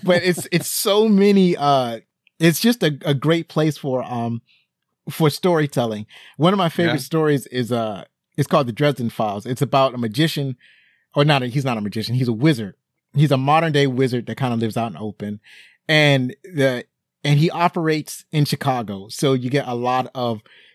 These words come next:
Speaker 1: basically you get a lot of the feel of Chicago when you read those stories. And they briefly had a T V series. Hopefully they'll, they'll bring that character back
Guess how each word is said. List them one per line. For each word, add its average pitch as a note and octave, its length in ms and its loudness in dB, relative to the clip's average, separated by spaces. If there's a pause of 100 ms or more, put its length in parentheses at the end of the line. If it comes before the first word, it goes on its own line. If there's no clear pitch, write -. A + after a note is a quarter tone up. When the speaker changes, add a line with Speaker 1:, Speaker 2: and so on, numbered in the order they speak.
(380)
Speaker 1:
basically E3+ 440 0
you C#3+ 120 0
get D#3 180 2
a D3 60 0
lot C#3 220 -2
of C#3 40 -10
the B2+ 100 -6
feel D3+ 680 0 (200)
of B2 120 -4
Chicago A#2+ 680 0 (200)
when B2+ 140 0
you B2 120 0
read C3 260 0
those A#2+ 220 -2
stories. A2+ 540 -4 (520)
And C#3 240 4
they C3 80 2
briefly E3+ 380 0
had D3+ 120 2
a B2+ 60 -2
T C#3+ 180 0
V C3+ 140 0
series. C3 420 -2
Hopefully E3 340 -2
they'll, B2 340 -2
they'll A#2 180 -4
bring C3 240 -2
that B2 160 -4
character A#2 340 -4
back A2+ 340 -6